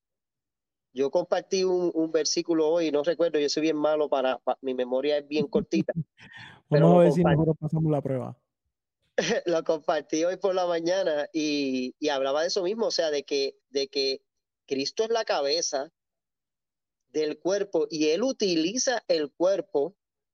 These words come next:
Speaker 1: para hacer, para hablar, para hacer todas estas cosas, pero dice también que utiliza el cuerpo para llenar de su presencia la tierra. Entonces,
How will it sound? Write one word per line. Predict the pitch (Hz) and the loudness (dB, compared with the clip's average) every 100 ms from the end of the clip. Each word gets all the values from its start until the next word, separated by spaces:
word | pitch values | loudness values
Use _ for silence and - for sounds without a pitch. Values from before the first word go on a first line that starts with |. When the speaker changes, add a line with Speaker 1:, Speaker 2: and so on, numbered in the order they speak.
| _ _ _ _ | _ _ _ _
Speaker 1:
para | 165 156 151 147 147 - _ - | 0 2 2 2 0 -4 _ -2
hacer, | 147 143 - 151 - - | 0 0 0 0 -2 -2
para | 151 143 | -2 0
hablar, | 131 135 139 165 190 196 185 | 0 0 2 0 0 -2 -2
para | 165 147 | 0 0
hacer | - 143 | -2 -2
todas | - 190 | 0 -2
estas | 202 233 | -2 -2
cosas, | 202 185 185 - | -2 -2 -2 0
pero | 170 156 | 0 0
dice | 165 240 220 | 0 -2 -2
también | 220 190 165 156 - - - - _ _ | -2 0 -2 -2 -8 -20 -20 -20 _ _
que | - 165 170 - | -2 0 0 0
utiliza | 170 160 156 151 196 226 | -2 0 0 0 0 -2
el | 208 | -2
cuerpo | 220 226 214 190 170 - | -2 -2 -2 -2 -4 -4
para | - 170 165 165 160 | -2 0 0 0 0
llenar | 160 165 165 160 156 175 220 190 139 - _ _ _ | -2 -2 0 0 0 0 0 0 -4 -8 _ _ _
de | 135 156 | -4 -2
su | 147 156 | -2 -6
presencia | - 151 143 208 320 - 170 | -2 -2 0 -2 -2 -2 -2
la | 135 | -2
tierra. | 139 120 - _ _ _ _ _ _ _ _ _ | -2 -4 -6 _ _ _ _ _ _ _ _ _
Entonces, | 180 180 143 | -2 -2 -4